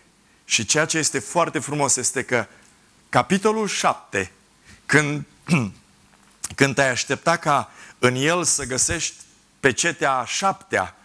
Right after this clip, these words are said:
se transformă într-o paranteză. Și în paranteza asta, Dumnezeu vine și aduce harul. A venit ziua mâniei mielului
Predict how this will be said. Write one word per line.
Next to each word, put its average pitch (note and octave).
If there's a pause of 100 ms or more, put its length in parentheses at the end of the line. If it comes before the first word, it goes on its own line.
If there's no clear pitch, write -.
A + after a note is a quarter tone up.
(1300)
se -
transformă C#3
într-o C#3
paranteză. C3 (720)
Și -
în C3+
paranteza C3+
asta, D#3+ (520)
Dumnezeu D3 (240)
vine C#3+
și C3+
aduce C3+ (800)
harul. G#2+ (500)
A A#2
venit C3+
ziua D3+
mâniei D3+
mielului A#2+